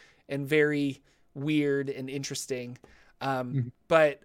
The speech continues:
Speaker 1: I, I like it, and I wanna run it. It probably won't be until after the baby arrives, maybe a month or two after that, that I actually have the time to do that. And I need to find players that are interested. I have a couple people that are interested,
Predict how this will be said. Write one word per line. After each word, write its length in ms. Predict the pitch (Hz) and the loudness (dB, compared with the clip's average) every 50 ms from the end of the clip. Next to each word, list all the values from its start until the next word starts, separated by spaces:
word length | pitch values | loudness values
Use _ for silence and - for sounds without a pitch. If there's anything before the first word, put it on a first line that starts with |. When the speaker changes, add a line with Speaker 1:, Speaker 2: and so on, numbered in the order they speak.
| _ _ | _ _
Speaker 1:
I, 440 | - 156 160 160 160 156 156 151 - - | 2 4 4 6 6 4 2 0 -2 -2
I 120 | 135 151 156 | 0 0 4
like 280 | 160 190 247 269 - | 6 8 6 6 6
it, 180 | 180 160 156 - - | 4 2 2 0 -4
and 280 | 160 156 156 151 147 - | -6 -6 -6 -8 -8 -2
I 120 | 143 156 165 | 0 0 2
wanna 240 | 170 202 214 202 | 4 4 4 4
run 220 | 190 196 214 214 185 | 6 6 6 6 6
it. 220 | 160 147 143 - - | 4 2 0 -2 -2
It 180 | 151 160 156 - | -4 -4 -4 0
probably 440 | - 214 220 214 214 190 202 196 | 2 2 2 2 2 2 2 2
won't 260 | 190 185 190 196 190 180 | 4 2 0 0 -2 -4
be 220 | 190 185 180 170 | -2 0 0 0
until 640 | 165 156 - - 170 170 165 160 160 160 156 156 - - _ _ _ - | -2 -2 -4 -2 0 2 4 4 4 2 0 -2 -6 -14 _ _ _ 2
after 320 | 170 175 170 - - 165 | 2 2 2 2 -2 -2
the 80 | 151 147 | -2 -2
baby 340 | 143 160 160 156 156 151 | 0 0 0 0 0 -2
arrives, 680 | 147 143 143 143 139 143 143 143 139 139 - - - - _ _ _ - | 0 2 2 2 2 2 2 0 0 -2 -6 -10 -12 -14 _ _ _ -8
maybe 300 | - 156 165 170 160 160 | -2 0 0 0 0 0
a 40 | 151 | 0
month 240 | 147 151 156 151 - | 0 0 -2 -2 -4
or 60 | 156 | -6
two 180 | 147 - 160 156 | -4 -2 0 0
after 220 | 143 139 - 143 139 | 0 -2 -4 -2 0
that, 220 | 143 143 139 139 | 0 0 0 -2
that 100 | 135 131 | -4 -2
I 60 | 139 | 0
actually 600 | 147 143 139 - - - 143 135 135 135 131 - _ - - - - - _ _ | 0 -2 -2 -6 -6 -4 -2 0 0 -2 -2 -6 _ -20 -20 -20 -20 -20 _ _
have 240 | - 175 175 160 143 | 6 6 6 6 4
the 60 | 156 151 | 0 -4
time 480 | - - 180 160 160 156 151 151 147 139 | -2 -2 2 2 4 2 2 0 -2 -6
to 140 | - - | -8 -6
do 140 | 151 156 160 147 | -4 -2 0 2
that. 180 | 151 143 143 | 2 2 2
And 100 | 143 147 | 0 0
I 60 | 160 | 0
need 160 | 175 190 196 170 | 0 2 0 0
to 60 | 170 | 2
find 300 | - - 175 160 156 151 | 2 2 4 4 2 -2
players 360 | - - 160 160 160 156 139 | 0 0 2 2 2 0 -2
that 140 | 156 147 147 | -2 0 0
are 80 | 147 | 2
interested. 440 | 151 156 151 165 147 - - 151 143 | 2 0 -2 -4 -6 -2 0 0 0
I 80 | 147 160 | 2 2
have 140 | 185 196 185 | 2 0 0
a 40 | 180 | 0
couple 280 | - 202 196 - 196 | -2 -4 -2 -2 -4
people 360 | 175 - 180 165 - 151 147 143 | -4 -4 -6 -4 -2 -2 0 0
that 100 | 143 139 | 0 0
are 120 | 135 139 | 0 0
interested, 520 | 143 139 - 156 147 - 147 139 135 139 | 0 0 -4 -8 -4 -2 0 0 0 -2